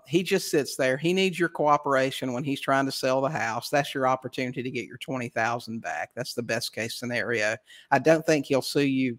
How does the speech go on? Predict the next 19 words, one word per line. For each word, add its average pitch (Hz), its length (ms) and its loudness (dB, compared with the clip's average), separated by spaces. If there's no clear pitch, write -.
you 135 100 0
know, 127 120 2
for 120 140 -8
foreclosure. 127 840 2
That 117 180 2
would 123 100 -6
be 123 120 0
an 117 40 -4
expensive 127 680 -2
process 143 480 8
for 135 160 -2
him. 143 300 2
Plus, 226 340 8
he 160 80 4
would 151 140 4
have 139 180 4
to 117 100 0
ante 120 360 2
up 117 320 -2